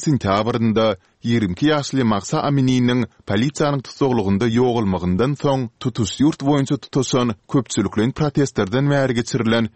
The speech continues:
ilkinji taýlawlar boldy. Tajzadeh özüniň bellikleri bilen soňky taýlawlara ses berijileriň has az sanda gelmegini, ýagny gatnaşyň ýurdun taryhyndaky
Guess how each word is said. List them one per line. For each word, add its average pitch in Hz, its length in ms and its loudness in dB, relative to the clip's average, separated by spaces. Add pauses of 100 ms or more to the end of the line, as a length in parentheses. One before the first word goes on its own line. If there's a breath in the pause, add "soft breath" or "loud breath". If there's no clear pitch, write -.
(100)
ilkinji 110 640 0 (100)
taýlawlar 151 540 2
boldy. 101 540 0 (220)
Tajzadeh 113 720 -2
özüniň 143 500 0
bellikleri 120 540 0
bilen 139 240 2 (120)
soňky 101 280 -4
taýlawlara 127 600 2 (180)
ses 160 200 0 (100)
berijileriň 110 520 2
has 147 320 -2 (100)
az 123 260 0
sanda 120 320 0
gelmegini, 92 760 0 (160)
ýagny 95 480 0 (160)
gatnaşyň 101 720 -2
ýurdun 107 320 0
taryhyndaky 131 800 0